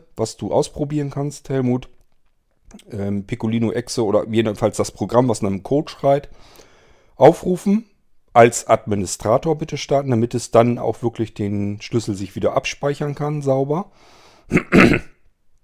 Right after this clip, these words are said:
Dann auf, mit Enter dann drücken, die Meldung, die da also kommt, dass das Ding nicht gestartet wird, weil kein Schlüssel besteht, einfach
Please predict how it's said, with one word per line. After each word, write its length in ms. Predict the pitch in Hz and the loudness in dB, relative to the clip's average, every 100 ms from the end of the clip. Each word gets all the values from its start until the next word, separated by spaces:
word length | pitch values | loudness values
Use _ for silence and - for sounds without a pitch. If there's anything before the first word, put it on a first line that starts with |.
| _ - | _ -4
Dann 380 | 110 113 113 - | 4 4 4 2
auf, 600 | 104 107 104 - - - 113 | 4 4 2 -8 -20 -12 -4
mit 180 | 107 | 2
Enter 300 | 123 147 160 | 4 6 4
dann 240 | 147 143 143 | 4 0 -2
drücken, 260 | 147 160 | -4 -2
die 100 | 127 | 0
Meldung, 380 | 104 104 131 120 | 2 4 2 2
die 80 | 113 | 2
da 100 | 110 | 0
also 200 | 101 104 | 0 -4
kommt, 280 | - 113 110 | -2 -2 -2
dass 100 | - | -8
das 160 | 101 | -8
Ding 120 | - - | -8 -10
nicht 140 | - | -10
gestartet 500 | - - 107 110 - | -8 -4 -2 -2 -4
wird, 160 | 101 - | -8 -8
weil 100 | 92 | -10
kein 200 | 95 87 | -10 -8
Schlüssel 320 | 117 117 127 | -6 -6 -8
besteht, 400 | 120 - 123 - - - - - - | -10 -8 -8 -10 -20 -20 -20 -20 -8
einfach 480 | 104 - 98 - | -6 -2 -2 -4